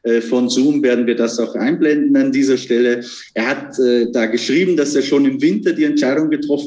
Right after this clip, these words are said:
hat. Das heißt, es stand schon länger fest. Und Kevin, wir beschäftigen uns heute mit dem Thema Kimi Räikkönen tritt zurück, bei Alpha damit auf jeden Fall mindestens ein Cockpitfahrer. Also wollen wir doch das mal zum Anstoß nehmen und so ein bisschen mit der Frage auseinanderzusetzen,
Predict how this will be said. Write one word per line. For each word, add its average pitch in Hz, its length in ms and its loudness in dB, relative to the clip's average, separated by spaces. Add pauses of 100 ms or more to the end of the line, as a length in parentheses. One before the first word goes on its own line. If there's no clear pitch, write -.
hat. 165 180 -6
Das 123 140 -4
heißt, 127 240 -2
es - 60 -4
stand 139 340 -2
schon 139 160 2
länger 123 240 2
fest. - 440 -2 (400)
Und - 220 -6
Kevin, 165 320 2
wir 160 160 0
beschäftigen 151 500 0
uns 143 140 4
heute 135 300 0
mit 135 200 2
dem 127 160 -2
Thema 131 460 0 (300)
Kimi 131 180 2
Räikkönen 156 480 0
tritt 160 240 -2
zurück, 143 340 -2
bei - 80 -2
Alpha 160 360 -2
damit 143 340 0
auf 104 100 -2
jeden 135 220 0
Fall 139 160 0
mindestens 165 560 -2
ein 147 240 -2
Cockpitfahrer. 139 760 0
Also 127 200 0
wollen 135 160 2
wir 135 60 0
doch - 180 -2
das 120 180 -2
mal 123 160 -2
zum 120 140 0
Anstoß 120 420 0
nehmen 127 240 2
und 127 100 0
so 127 120 0
ein 123 100 -4
bisschen 160 340 -4
mit - 160 -2
der 135 60 -2
Frage 127 380 0
auseinanderzusetzen, 127 880 -2